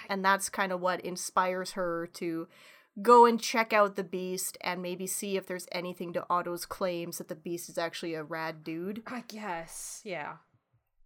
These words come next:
Speaker 1: But then she shows up at his,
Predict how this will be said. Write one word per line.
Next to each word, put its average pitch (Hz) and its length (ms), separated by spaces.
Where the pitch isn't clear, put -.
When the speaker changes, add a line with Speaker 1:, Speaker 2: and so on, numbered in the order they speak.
Speaker 1:
But 262 280
then 302 240
she - 280
shows 381 580
up 302 380
at 226 240
his, 202 340